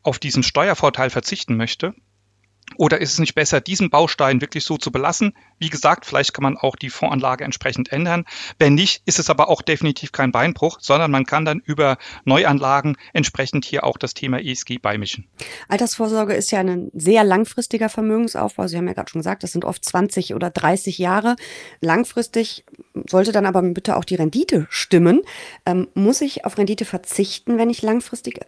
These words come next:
Speaker 2: nachhaltig anlege?
Speaker 1: Das ist eine hochspannende Frage. Wir wissen ja bei Konsumgütern, wenn es zum Beispiel um Biofleisch geht, dass, wenn ich nachhaltig letztendlich auch dieses Fleisch kaufen möchte,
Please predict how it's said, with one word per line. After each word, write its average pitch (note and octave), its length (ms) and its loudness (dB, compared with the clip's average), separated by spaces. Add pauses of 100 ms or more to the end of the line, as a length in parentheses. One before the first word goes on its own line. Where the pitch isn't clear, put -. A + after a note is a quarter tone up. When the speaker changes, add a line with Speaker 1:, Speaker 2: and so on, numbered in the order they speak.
Speaker 2:
nachhaltig G#3+ 460 -2
anlege? A#3+ 440 -4 (300)
Speaker 1:
Das D#3+ 140 -2
ist - 180 -8
eine C#3 100 -4
hochspannende C#3+ 460 -4
Frage. A2+ 420 -2 (680)
Wir B2+ 100 0
wissen F#3 180 2
ja E3+ 80 4
bei D#3+ 120 4
Konsumgütern, E3 920 2
wenn C3+ 140 -4
es - 80 -12
zum C3+ 100 -6
Beispiel C3+ 220 -2
um A#2+ 160 -4
Biofleisch C#3+ 600 -4
geht, C#3 300 -6 (300)
dass, - 260 2
wenn C3 120 2
ich - 220 -2
nachhaltig C3+ 600 0
letztendlich C3+ 560 -8
auch - 140 -4
dieses B2 260 -10
Fleisch B2+ 240 -4
kaufen C3+ 320 -4
möchte, C3+ 340 -6